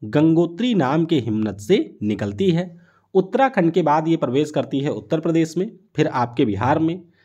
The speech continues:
झारखंड के एक ज़िले और फिर जाती है पश्चिम बंगाल में और पश्चिम बंगाल से ये एंटर कर जाती है बांग्लादेश में।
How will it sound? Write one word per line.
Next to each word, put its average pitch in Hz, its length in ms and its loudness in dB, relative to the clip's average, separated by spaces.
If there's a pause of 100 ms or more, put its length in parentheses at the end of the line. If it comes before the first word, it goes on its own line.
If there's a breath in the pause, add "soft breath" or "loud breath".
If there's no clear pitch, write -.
(200 soft breath)
झारखंड 143 500 0
के 214 100 0 (100)
एक 170 180 2
ज़िले 170 280 2 (200)
और 139 160 2
फिर 202 200 0
जाती 143 320 0
है 160 80 2
पश्चिम 151 420 -4
बंगाल 156 320 2
में 165 160 -4 (420 soft breath)
और 156 260 2
पश्चिम 180 340 -2
बंगाल 143 340 2
से 151 140 -4
ये 143 240 2
एंटर 131 260 0
कर 127 160 -2
जाती 98 380 -6
है 165 160 0 (300)
बांग्लादेश 98 640 -2
में। 95 140 -12